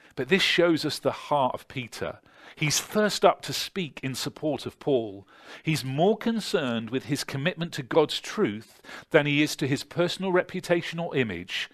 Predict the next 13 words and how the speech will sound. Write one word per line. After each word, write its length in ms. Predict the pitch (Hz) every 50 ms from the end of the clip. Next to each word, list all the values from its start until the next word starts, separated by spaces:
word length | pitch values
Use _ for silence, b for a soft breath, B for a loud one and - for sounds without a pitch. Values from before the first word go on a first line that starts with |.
| B B B B B B
or 140 | 143 135
to 180 | - - 135 127
any 360 | 143 147 151 151 151 147 - - - - -
hurt 260 | 185 196 175 143 -
that 120 | - 113
might 140 | 117 120 120
have 100 | 120 -
been 140 | 131 120 113
caused 360 | - - 147 143 127 - -
him 80 | 98 95
in 80 | 95
the 80 | 95 90
past. 720 | - - 113 101 92 85 80 - - - - - - -